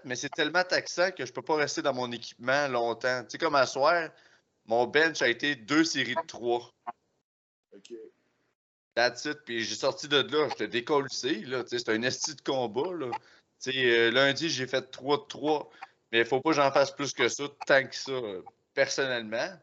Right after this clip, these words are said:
Speaker 1: Puis, tu sais, admettons, en termes de section d'exercice, j'ai un squat équipé, j'ai un deadlift équipé,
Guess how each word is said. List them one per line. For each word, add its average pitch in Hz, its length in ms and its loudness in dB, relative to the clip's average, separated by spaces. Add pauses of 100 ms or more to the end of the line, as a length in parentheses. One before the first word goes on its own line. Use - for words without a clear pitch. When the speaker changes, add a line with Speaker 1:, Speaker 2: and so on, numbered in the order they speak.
(640)
Speaker 1:
Puis, 127 80 -6
tu - 60 -6
sais, 160 80 6
admettons, 143 520 4
en 120 140 4
termes 135 380 0
de 107 540 6
section - 540 -4
d'exercice, 127 760 -4 (360)
j'ai 113 560 -2
un 135 180 4
squat 151 420 -2
équipé, 147 640 -6 (360)
j'ai 104 160 -2
un 127 120 2
deadlift 143 440 -2
équipé, 156 540 -2